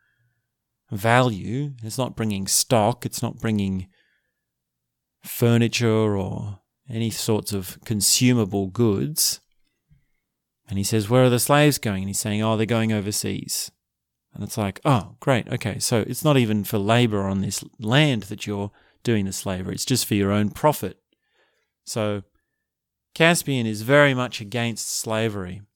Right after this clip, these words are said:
He's very much outlawing of the slavery. And then and there, he declares it outlawed. So he heads off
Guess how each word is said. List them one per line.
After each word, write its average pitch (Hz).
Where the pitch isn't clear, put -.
He's 104
very 120
much 107
outlawing 101
of 92
the 101
slavery. 98
And 95
then 131
and 113
there, 104
he 104
declares 104
it -
outlawed. 101
So 98
he 120
heads 139
off 131